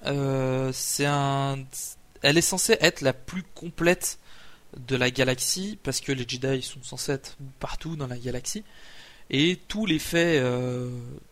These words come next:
qui sont consignés sont été vérifiés, tout ça. Dans la petite, d'ailleurs, la petite phrase de la, l'archiviste qui dit que si un système n'est pas référencé dans les archives,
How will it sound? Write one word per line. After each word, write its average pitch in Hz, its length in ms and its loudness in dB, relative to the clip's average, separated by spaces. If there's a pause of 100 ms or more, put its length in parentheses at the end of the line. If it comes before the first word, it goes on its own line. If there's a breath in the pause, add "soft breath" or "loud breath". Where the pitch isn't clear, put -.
(140)
qui 139 220 -10
sont 131 440 -4
consignés 156 600 0
sont 143 320 -2
été 147 240 0
vérifiés, 127 440 -2
tout 143 100 -8
ça. - 100 -12 (540 loud breath)
Dans 131 80 4
la 127 100 10
petite, 139 180 -8
d'ailleurs, 139 200 8
la 127 40 4
petite 135 240 -4
phrase 135 300 2
de 120 80 0
la, 117 360 -4
l'archiviste - 460 -2
qui - 80 -8
dit 156 140 -6
que 139 120 -4
si - 240 0
un 139 60 2
système 165 400 2
n'est 135 80 0
pas 156 160 6
référencé 143 460 -2
dans 131 80 -4
les 123 80 -4
archives, 185 320 -4